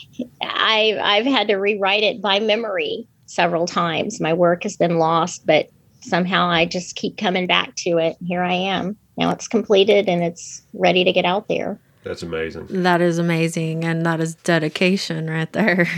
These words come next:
Speaker 3: <laughs>
Speaker 2: What is one of the most memorable times while working on this?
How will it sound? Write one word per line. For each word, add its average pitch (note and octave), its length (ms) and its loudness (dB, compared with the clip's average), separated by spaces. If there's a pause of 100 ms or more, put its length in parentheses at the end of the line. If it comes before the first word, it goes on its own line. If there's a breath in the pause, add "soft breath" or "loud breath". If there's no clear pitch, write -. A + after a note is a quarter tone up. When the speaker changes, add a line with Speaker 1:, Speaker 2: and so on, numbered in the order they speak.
(140)
Speaker 3:
<laughs> - 60 -20 (380 soft breath)
Speaker 2:
What C3+ 280 2
is C3+ 160 2
one A#2+ 240 4
of A#2 140 0
the G#2+ 80 0
most G#2 320 -2
memorable A#2 580 0
times G2+ 640 -2
while G2 300 4
working G2 460 0
on F2 160 -2
this? - 380 -8